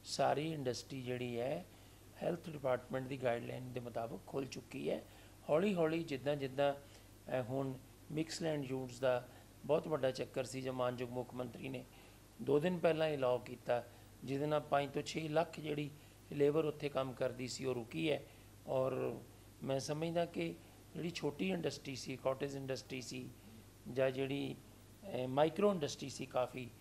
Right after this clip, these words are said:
ਉਹ ਜਿਹੜੀ ਖੁੱਲ੍ਹ ਗਈ ਹੈ। ਅ, ਤੇ ਮੈਂ ਉਮੀਦ ਕਰਦਾ ਕਿ ਆਉਣ ਵਾਲੇ ਸਮੇਂ 'ਚ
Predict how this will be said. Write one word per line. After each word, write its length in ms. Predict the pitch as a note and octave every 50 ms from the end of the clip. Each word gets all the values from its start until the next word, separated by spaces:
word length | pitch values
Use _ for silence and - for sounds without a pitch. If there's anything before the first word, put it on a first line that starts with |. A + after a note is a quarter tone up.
| - - - - - -
ਉਹ 60 | -
ਜਿਹੜੀ 180 | C3 C3 B2+ C#3
ਖੁੱਲ੍ਹ 280 | C3+ - - C3+ D3
ਗਈ 260 | D#3 E3+ E3+ D#3 C#3+ C#3
ਹੈ। 120 | B2+ A#2
ਅ, 920 | - - - - - - - - - - - - - C3 B2 B2+ B2+ B2+ - -
ਤੇ 160 | - C3+ C#3
ਮੈਂ 160 | C3 C#3 D3+
ਉਮੀਦ 280 | D3+ D3+ D3+ E3+ G3+ F#3
ਕਰਦਾ 460 | - - F3+ D#3 C#3+ C3+ D3 C#3 B2+ - - - - - - -
ਕਿ 100 | - -
ਆਉਣ 180 | C#3+ C#3 C3+ C3+
ਵਾਲੇ 180 | C3+ C3+ C3+ C3+
ਸਮੇਂ 340 | - - C3 C3 C3 C3
'ਚ 140 | B2+ - B2